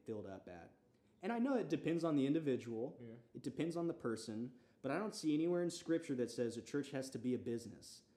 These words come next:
Speaker 1: And I think as church, as soon as church becomes a business, and I, again, there are exceptions to this rule. I'm not trying to paint any blanket statements here, but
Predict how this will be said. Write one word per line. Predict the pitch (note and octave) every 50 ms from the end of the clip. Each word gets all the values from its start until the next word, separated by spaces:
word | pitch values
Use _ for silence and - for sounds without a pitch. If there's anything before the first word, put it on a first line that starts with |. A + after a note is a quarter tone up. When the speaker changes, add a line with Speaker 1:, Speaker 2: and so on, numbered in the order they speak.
| - _ _ _ _ -
Speaker 1:
And | B2+ B2+
I | B2+
think | C3 - E3 F#3+ F#3
as | F#3 D3 B2+
church, | - - E3+ E3+ E3 - - - - - _ _ -
as | C#3+ C3+ -
soon | - - F#3+ G#3 F#3
as | D3 -
church | - - F3+ F3 - -
becomes | C3 B2 - - C#3+ C#3+ E3 E3
a | F3 D#3+
business, | D3 E3 E3+ E3 F3 F#3 F#3+ G3+ G3 - - - - _ _ _ _ -
and | A#2+
I, | B2 A#2+ - - - - B2+
again, | A2+ G#2+ B2+ A2+ G2+ F#2+ F2 - - -
there | B2+ B2
are | A#2+
exceptions | A2+ - - - D3 D#3 D#3 - E3+ D3+ -
to | - D#3
this | D3+ D3+ C#3+ D3
rule. | C#3 C#3 C#3+ D3+ D3 D3+ D3 D3 -
I'm | B2 A#2+ B2
not | B2+ C3+ C3+ C3+
trying | - C#3 C3+ C3+
to | C3 B2
paint | - C3 C3 C3+ C#3 C3
any | B2+ B2 A2+ G2+ G#2 G#2 - - _ -
blanket | A#2 B2 C3 C3 C#3 C3
statements | - - B2+ B2 A#2+ A#2 G#2+ G2
here, | - A2+ G#2+ G2+ G2 F#2 - - A#2+
but | A#2+ A2+ G#2+ - -